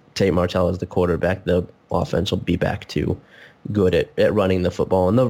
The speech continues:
running game was fine in, in this game. The running game was good, but they, they just don't seem capable or willing of going t-, away from the quarterback rushing game, which is, it's frustrating. It's frustrating that,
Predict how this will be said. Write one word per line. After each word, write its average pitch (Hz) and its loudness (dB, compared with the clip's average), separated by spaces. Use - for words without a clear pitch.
running 151 2
game 95 0
was - -6
fine - -8
in, 92 0
in 92 0
this - -4
game. - -6
The 98 0
running 95 2
game 90 -2
was 92 -2
good, - -4
but 92 0
they, 107 2
they 107 2
just 101 -4
don't 113 0
seem 92 -2
capable 113 0
or 104 4
willing 98 0
of 92 -2
going 92 0
t-, - -12
away 95 4
from 87 -2
the 85 0
quarterback 92 0
rushing 95 0
game, 85 0
which 90 -2
is, 98 -4
it's 110 -2
frustrating. - -2
It's 90 -2
frustrating 95 0
that, 92 0